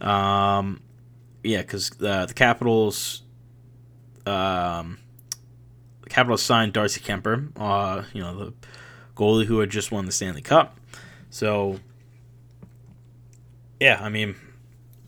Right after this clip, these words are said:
they, uh, they also traded Vitek Vanecek to the New Jersey Devils, so they were kinda hitting the reset button on the goalie, uh, uh,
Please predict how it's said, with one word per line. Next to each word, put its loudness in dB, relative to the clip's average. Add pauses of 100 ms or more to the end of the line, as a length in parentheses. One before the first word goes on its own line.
(100)
they, 2
uh, 2
they 0
also 4
traded 4
Vitek -2
Vanecek 0
to -8
the -8
New -8
Jersey -8
Devils, -4
so -8
they -4
were -2
kinda -2 (480)
hitting -4
the 0
reset 0
button 0
on -2
the -8
goalie, 0 (120)
uh, -6 (1200)
uh, -8